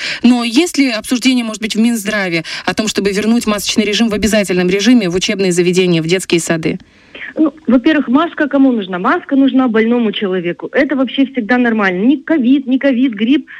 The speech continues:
Speaker 2: Маску должен носить больной человек. Если ты болен, ты должен ходить в маске.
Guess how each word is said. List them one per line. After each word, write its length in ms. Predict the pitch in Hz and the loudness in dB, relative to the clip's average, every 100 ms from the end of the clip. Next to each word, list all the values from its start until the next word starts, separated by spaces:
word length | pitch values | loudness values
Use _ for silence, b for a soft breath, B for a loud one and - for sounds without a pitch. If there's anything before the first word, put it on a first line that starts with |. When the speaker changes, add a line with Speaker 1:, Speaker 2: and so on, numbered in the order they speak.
| - | -6
Speaker 2:
Маску 380 | 226 294 294 294 | -2 -2 -2 0
должен 280 | 254 277 254 | 0 2 2
носить 400 | 233 233 262 196 | 0 0 -2 0
больной 340 | 196 214 247 | 0 0 -2
человек. 360 | 233 214 196 180 | -2 -2 -2 0
Если 260 | 240 226 | -2 0
ты 160 | 190 208 | -2 0
болен, 380 | 202 320 311 277 B | 0 2 0 -2 B
ты 80 | - | -4
должен 300 | 202 285 262 | 0 2 2
ходить 340 | 233 214 240 - | 0 -2 -2 -2
в 20 | |
маске. 360 | 202 165 - | -6 -6 -10